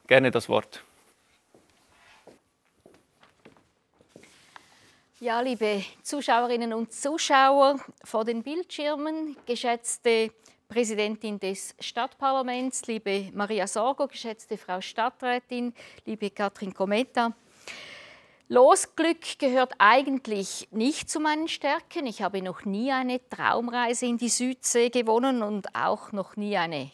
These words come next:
Speaker 2: Kaffeemaschine. Allerdings erhielt ich am neunzehnten November von der Stadt Winterthur, also von der Stadt, in der ich seit vielen Jahren wohne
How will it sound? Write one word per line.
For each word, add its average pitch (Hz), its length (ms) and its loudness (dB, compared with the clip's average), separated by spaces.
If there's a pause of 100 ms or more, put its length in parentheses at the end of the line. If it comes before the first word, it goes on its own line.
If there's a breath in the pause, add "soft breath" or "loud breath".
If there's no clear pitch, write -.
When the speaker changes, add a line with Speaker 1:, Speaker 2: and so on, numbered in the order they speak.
Speaker 2:
Kaffeemaschine. 269 920 -6 (1000 loud breath)
Allerdings 359 640 0
erhielt 285 560 -4
ich - 280 -8
am 214 140 -4
neunzehnten 254 800 -2
November 220 600 2
von 220 220 -6
der 190 100 -2
Stadt - 380 -6
Winterthur, 320 580 -6
also 190 460 -4
von 175 220 -12
der 175 180 0
Stadt, - 480 4
in 196 200 -8
der 208 200 -2
ich - 140 -8
seit 185 340 -4
vielen 254 340 -6
Jahren 214 600 0
wohne 175 560 -6